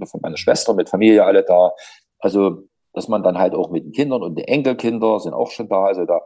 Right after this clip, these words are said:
da ist schon ein bisschen Familienleben, wo du sagst, man besucht sich gegenseitig. Und das ist auch schön. Das ist, macht dann auch wirklich Spaß. Wenn vielleicht auch ein bisschen Schnee liegt, dass man auch das Gefühl hat,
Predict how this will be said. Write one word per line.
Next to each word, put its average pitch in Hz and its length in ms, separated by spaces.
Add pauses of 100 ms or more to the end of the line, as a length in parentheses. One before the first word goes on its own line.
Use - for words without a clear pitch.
(260)
da 92 140
ist - 220
schon 101 240
ein 90 100
bisschen 95 300
Familienleben, 95 800
wo 87 100
du 85 60
sagst, - 380
man 82 380
besucht - 360
sich - 160
gegenseitig. 87 760 (300)
Und - 180
das 117 100
ist - 100
auch - 100
schön. 73 400
Das 98 140
ist, 95 220
macht 90 220
dann 85 100
auch 82 180
wirklich - 420 (400)
Spaß. 82 480
Wenn 95 160
vielleicht 98 300
auch 107 60
ein - 60
bisschen - 260
Schnee 117 200
liegt, 113 240
dass 98 140
man 95 140
auch 98 120
das - 220
Gefühl 160 340
hat, 117 200